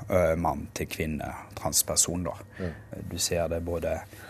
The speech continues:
Speaker 1: skrevet
Speaker 2: Eller
Speaker 1: reportasjer om dette,
Speaker 2: en
Speaker 1: og
Speaker 2: mengde kvinnelige idrettsstjerner har tatt konsekvensen av sin mannhaftighet og tatt,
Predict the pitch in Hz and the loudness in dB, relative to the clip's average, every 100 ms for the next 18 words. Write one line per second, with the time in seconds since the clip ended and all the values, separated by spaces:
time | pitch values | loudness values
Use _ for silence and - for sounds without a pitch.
0 | - - - 110 95 87 85 113 110 120 | -12 -4 4 8 8 8 6 8 10 12
1 | 107 90 - 113 98 101 104 - 123 127 | 12 10 8 8 8 8 6 10 12 12
2 | 104 139 117 87 113 - 147 110 90 107 | 12 12 10 6 2 4 6 6 6 6
3 | 139 107 87 82 - 98 95 110 113 117 | 6 4 4 0 2 6 6 6 4 4
4 | 120 - 131 117 131 104 90 - 104 107 | 2 2 0 2 4 6 4 4 4 4
5 | 104 113 123 110 95 - - - - - | 6 4 8 8 6 -2 -12 -16 -18 -4
6 | 85 - - 107 110 110 113 110 - | -4 0 6 10 10 10 4 4 0